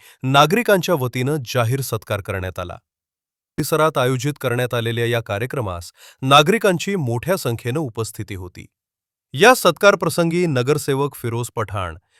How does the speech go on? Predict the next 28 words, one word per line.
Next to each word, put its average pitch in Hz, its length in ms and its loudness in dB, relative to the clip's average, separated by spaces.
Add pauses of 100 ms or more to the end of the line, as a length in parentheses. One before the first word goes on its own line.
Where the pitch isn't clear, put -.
(160)
मंगेश 143 460 2
चव्हाण 107 460 -2 (400)
तसेच 233 340 4
नगरसेविका 160 840 0
स्मिता 127 460 -2
यमगर 113 440 -4 (440)
व 180 120 4
सोनल 175 460 0
सावर्डेकर 131 760 0 (300)
यांचा 160 360 4
पुष्पहार 113 680 -4 (280)
व 165 100 2
शाल 165 380 4
देऊन 135 220 -2
सत्कार 110 420 -4
करण्यात 90 360 -8
आला. 85 160 -14 (680)
नागरिकांनी 123 680 2
एकत्र 120 380 -6
येत 98 220 -4 (420)
नवचर्चित 190 800 4
नगरसेवकांचे 131 840 0
अभिनंदन 135 540 -2
करत 92 260 -8 (460)
पुढील 160 300 2
कार्यकाळासाठी 135 840 2
शुभेच्छा 110 520 -6
दिल्या. 87 260 -10